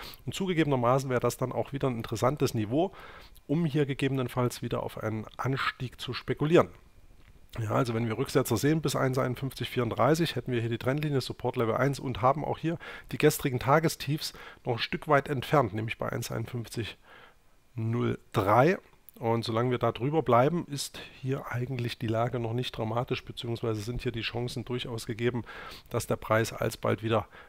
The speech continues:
nach oben anziehen kann. Wir sehen jetzt hier aktuell eine Doji-Kerze in der Stunden-, ähm, im Stundenintervall, also hier ein Stück weit Unsicherheit, aber das könnte sich auch, ja, bis zehn Uhr dreißig so fortsetzen. Letztlich mal abwarten, was dann für zehn, ab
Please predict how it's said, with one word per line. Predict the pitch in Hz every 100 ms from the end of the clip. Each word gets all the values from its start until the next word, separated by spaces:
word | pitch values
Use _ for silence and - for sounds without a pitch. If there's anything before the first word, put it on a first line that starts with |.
| -
nach | 101 -
oben | 120 110 -
anziehen | 113 127 123 - 127 123
kann. | 143 123
Wir | 101
sehen | 139 143
jetzt | -
hier | 143
aktuell | 139 139 123
eine | 120
Doji-Kerze | 135 151 - - 143 -
in | 143
der | 135 123
Stunden-, | - 143 135 135 - - - - 139
ähm, | 127
im | 123 120
Stundenintervall, | - 139 135 120 117 123
also | 120 110 113
hier | 113
ein | 113
Stück | - 151 -
weit | 113 -
Unsicherheit, | 165 190 170 143 127 139 139 147 120
aber | 120 131 123 -
das | 110 -
könnte | - 127 120
sich | 113 117 120
auch, | 117 117 - -
ja, | 110 - - _
bis | - 107
zehn | - 135
Uhr | 135
dreißig | 120 - 117 117
so | -
fortsetzen. | 110 - 160 - 107 - 151 165 - - - - -
Letztlich | - 110 - 127 107
mal | 110 95
abwarten, | 110 113 -
was | 104 107
dann | - 104
für | - 113
zehn, | - 117 110
ab | -